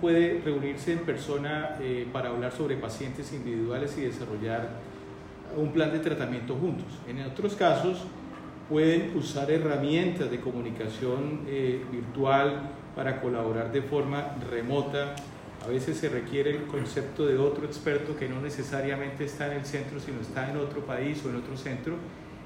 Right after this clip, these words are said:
y de esa manera colaborativa, eh, tratar de resolver cuál es la mejor forma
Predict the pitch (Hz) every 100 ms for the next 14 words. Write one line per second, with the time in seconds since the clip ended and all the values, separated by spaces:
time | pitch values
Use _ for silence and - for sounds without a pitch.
0 | - 147 143 143 147 143 143 147 - 160
1 | 139 120 120 113 135 135 143 - - -
2 | - - - - 135 131 131 131 127 120
3 | 135 143 143 131 131 120 135 135 - 147
4 | 147 151 135 131 135 - 160 143 143